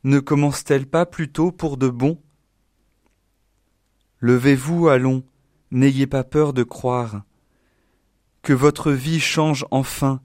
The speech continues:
n'est-ce pas une libération ? Par le Fils, nous recevons du Père l'Éternel adoption.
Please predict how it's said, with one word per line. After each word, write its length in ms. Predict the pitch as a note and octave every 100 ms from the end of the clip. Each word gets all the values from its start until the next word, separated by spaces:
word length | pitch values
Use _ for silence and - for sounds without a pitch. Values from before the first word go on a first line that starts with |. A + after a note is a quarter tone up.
| _ _ _ _ _ _ _ -
n'est-ce 280 | B2 C3 -
pas 240 | C#3+ D3+
une 260 | C3 C#3 C3+
libération ? 760 | C3 C3+ C#3 C3 B2 - E3+ F#3+ _ _ _ _ _ _ _ _ _ _ _ _ _ _ _ _ _
Par 180 | - B2+
le 100 | B2+
Fils, 540 | A#2+ - A#2 - - - _ _ _
nous 160 | C#3 C3+
recevons 500 | D#3 D#3 F3 D#3 E3+
du 100 | D3+
Père 320 | D3+ D#3+ D#3
l'Éternel 600 | D3 C#3+ C#3+ C#3 D3 D3+
adoption. 580 | C#3 B2+ A2+ - B2